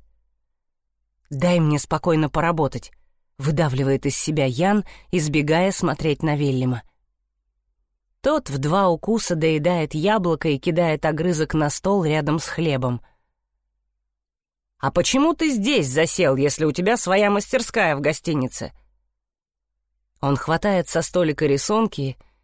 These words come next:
и рассматривает их, презрительно оттопырив нижнюю губу. «Ты зовёшь это работой? Значит, должен что-то с этого иметь. Слыхал я, что твою последнюю работу не очень-то оценили».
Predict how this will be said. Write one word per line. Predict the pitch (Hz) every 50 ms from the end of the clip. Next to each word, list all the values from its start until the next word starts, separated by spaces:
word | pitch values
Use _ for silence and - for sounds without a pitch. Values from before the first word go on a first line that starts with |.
| _ -
и | 160
рассматривает | 147 147 151 - - - - 196 220 240 240 - 185 180 185 180 - -
их, | 190 175 - -
презрительно | - 180 180 160 143 175 180 202 - 180 175 175 170 165
оттопырив | 160 - - - 165 - - 208 226 208 175 - -
нижнюю | 180 185 175 156 147 170 170 175 165
губу. | 165 190 202 160 147 143 131 - - - - _ _ _ _ _ _ _ _ _ _ _ _ _ _ _ _ _ _ _ _ _ _ _ _ _ _ _ _ _ -
«Ты | - 160 165
зовёшь | 135 156 165 156 160 185 190 - -
это | 143 - 160
работой? | 143 143 147 147 147 185 220 226 - 170 135 120 - _ _ _ _ _ _ _ _ _ _ _ _ _ _ _ _ _ _ _ - -
Значит, | 131 117 131 143 175 233 - 339 285 240
должен | 220 269 294 285 294 330 330
что-то | - - 320 320 - 359 349
с | -
этого | 311 320 311 349 339 339 339 320
иметь. | 302 277 277 262 - - - - _ _ _ _ _ _ _ _ _ _ _ _ _ _ _ _ _ _ _ _
Слыхал | - - - 233 247 240 - - 359 349 339 320
я, | 285 262 247
что | - - - 247
твою | 214 - 214 220 226 247 262 247
последнюю | - 214 214 - - 233 240 233 220 190 190 202 202 202 202
работу | 202 202 202 196 233 302 320 254 - 196
не | 190 196 208 208 208
очень-то | 226 254 262 - - 165 160 143 165 165 156
оценили». | 156 - - 175 165 165 165 160 160 156 156 156 151